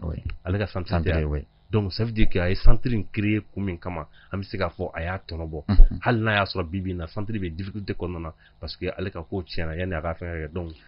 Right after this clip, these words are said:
Speaker 1: Voilà,
Speaker 2: c'est vrai que
Speaker 1: justement, n bɛna ɲininkali k'o la o de la, n ko Salif kɔni taara ka ban, mais centre in bɛ a kɔ.
Speaker 2: Centre
Speaker 1: Mais centre in, n'i y'a ye, gɛlɛyaw caman bɛ centre in kɔnɔ. Centre in bɛ se ka minɛ cogo di ka ɲɛ, k'a kɛ i n'a fɔ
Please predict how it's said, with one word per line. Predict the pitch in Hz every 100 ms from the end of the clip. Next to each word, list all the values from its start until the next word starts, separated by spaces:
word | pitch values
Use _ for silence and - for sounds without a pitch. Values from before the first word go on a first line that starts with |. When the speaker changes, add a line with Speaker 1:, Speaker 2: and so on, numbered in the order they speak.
| -
Speaker 1:
Voilà, | 90 95 95
Speaker 2:
c'est |
vrai | 101
que | 90
Speaker 1:
justement, | 113 - 117 123
n | 123
bɛna | 117 95
ɲininkali | 87 98
k'o | - 101
la | 95 95
o | 90
de | 87
la, | 85 90
n |
ko | 98
Salif | - 110 113
kɔni | 87 80
taara | 98 98
ka | 98
ban, | 85 90
mais | 85 82
centre | - 104 113
in | 101
bɛ | 110
a | -
kɔ. | 80 87 - - -
Speaker 2:
Centre | -
Speaker 1:
Mais | -
centre | - 120 123
in, | 117 101
n'i |
y'a | 110 110
ye, | 104 98 95 76
gɛlɛyaw | 98 104 107 98 92 117
caman | - 104 104
bɛ |
centre | 101 92 104
in | 85
kɔnɔ. | 85 -
Centre | 117 127
in | 117
bɛ |
se | 101
ka | 101 92
minɛ | 85 80
cogo | -
di | 95
ka | 104
ɲɛ, | 87 85
k'a | 80
kɛ | 76 92
i | 95
n'a | 98
fɔ | - 92